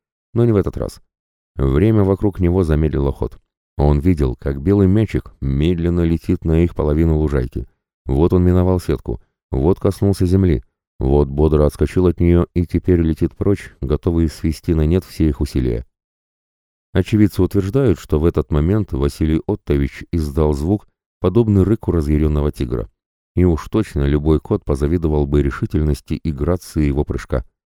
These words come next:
Он отбил мяч, вложив в удар всю свою спортивную и неспортивную злость. Если уж быть совсем откровенным, наличие на трибунах одной симпатичной молодой особы тоже сыграло свою роль.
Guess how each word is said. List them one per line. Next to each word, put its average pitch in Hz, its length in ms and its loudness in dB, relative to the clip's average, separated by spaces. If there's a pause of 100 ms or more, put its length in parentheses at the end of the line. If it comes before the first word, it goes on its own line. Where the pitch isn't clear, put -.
(380)
Он 90 180 2
отбил 87 300 0
мяч, 95 400 -2
вложив 73 680 0
в - 60 -4
удар 85 260 2
всю - 240 -6
свою 80 280 0
спортивную 76 840 -2
и 95 80 0
неспортивную 82 800 -2
злость. 76 360 -2 (640)
Если 107 360 2
уж 98 160 2
быть 92 180 0
совсем 73 340 -4
откровенным, 110 640 -4 (240)
наличие 73 480 -2
на 67 100 -2
трибунах 71 500 -4
одной 69 240 -2
симпатичной - 580 -4
молодой 65 360 0
особы 113 380 -2 (400)
тоже 165 300 0
сыграло 95 460 -2
свою 71 280 -2
роль. 60 220 -4